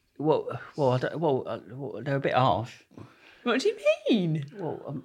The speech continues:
Speaker 1: like, looking at
Speaker 2: I think they're all right.
Speaker 1: What, looking at girls?
Speaker 2: So, for example, yesterday we was in Tesco in town in Liverpool,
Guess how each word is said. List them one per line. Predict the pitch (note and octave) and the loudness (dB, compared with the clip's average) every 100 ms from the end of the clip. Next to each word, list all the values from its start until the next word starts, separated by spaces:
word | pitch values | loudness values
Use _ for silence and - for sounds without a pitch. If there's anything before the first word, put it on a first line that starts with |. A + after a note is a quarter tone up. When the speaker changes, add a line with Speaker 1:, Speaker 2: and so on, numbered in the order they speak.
| _ | _
Speaker 1:
like, | C3 C#3 - | -2 -2 -2
looking | D3+ - | 2 4
at | F#4+ | 4
Speaker 2:
I | A4+ | 2
think | - - | -2 -2
they're | C#3+ B2+ | -4 -4
all | B2 | -2
right. | B2+ A#2+ A#2 - | -2 -4 -10 -8
Speaker 1:
What, | B2 - | -6 -4
looking | D#3+ E3+ | -6 -4
at | E3+ | -4
girls? | G3+ G3 G2 F2+ | 0 2 0 4
Speaker 2:
So, | E4+ E4+ | 8 10
for | C#4 | 8
example, | A#3+ F#3+ F3+ | 6 2 4
yesterday | F#3 F#3 F3+ E3+ | 4 6 4 8
we | A3 | 8
was | A#3 | 6
in | A3 | 4
Tesco | - G3 - C#3 | 2 -2 -2 0
in | C#3+ | 0
town | D#3 C#3+ C#3 | 2 0 2
in | E3 | 0
Liverpool, | D#3 D#3 D#3 C#3+ C3+ - | 0 0 0 0 0 0